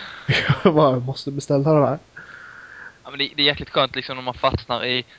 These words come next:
Speaker 2: inte bara en T V-serie eller en film eller, och så, alltså, så här, utan man fastnar i hela universumet.
Speaker 1: Ja.
Speaker 2: Det är en ganska skön känsla, faktiskt.
Speaker 1: Mm. Men, eh, Game of Thrones skulle ju potens-, bli en potentiell kandidat till vår,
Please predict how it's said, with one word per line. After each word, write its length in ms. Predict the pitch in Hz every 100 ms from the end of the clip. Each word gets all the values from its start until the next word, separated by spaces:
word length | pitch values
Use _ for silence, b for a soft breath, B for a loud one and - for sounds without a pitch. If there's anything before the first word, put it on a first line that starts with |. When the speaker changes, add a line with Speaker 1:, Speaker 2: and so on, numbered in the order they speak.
| 123
Speaker 2:
inte 180 | 135
bara 300 | 123 127 131
en 80 | 120
T 200 | 123 127
V-serie 360 | 117 117 113 113
eller 180 | 113 113
en 60 |
film 400 | - 117 113 110
eller, 200 | 107 107 107 101 110
och 80 | 113
så, 100 | -
alltså, 240 | 117 117
så 60 | 120
här, 160 | 113 110
utan 240 | 127 120 _ _
man 120 | 123
fastnar 320 | 135 131 123
i 40 |
hela 120 | 131 131
universumet. 880 | 131 123 139 143 - - 113 104 -
Speaker 1:
Ja. 380 | - 120 107 85 - _ _ _ _ _ _ _ _ _ _
Speaker 2:
Det 60 | 165
är 20 |
en 60 | 196
ganska 200 | 214 175
skön 140 | 170
känsla, 280 | 170 175 -
faktiskt. 240 | - -
Speaker 1:
Mm. 200 | 151 165 202 _ _ _ _ B B B _
Men, 340 | 151 156 165
eh, 320 | 165 165 156 156
Game 260 | 156 143 165
of 60 | 170
Thrones 540 | 160 156 - - -
skulle 220 | - 170
ju 220 | 175 175 170 -
potens-, 460 | 180 185 170 180 -
bli 260 | 175 170 165
en 80 |
potentiell 400 | 156 156 156 156
kandidat 400 | 139 147 147 131
till 300 | - 139 131
vår, 380 | 127 123 123 117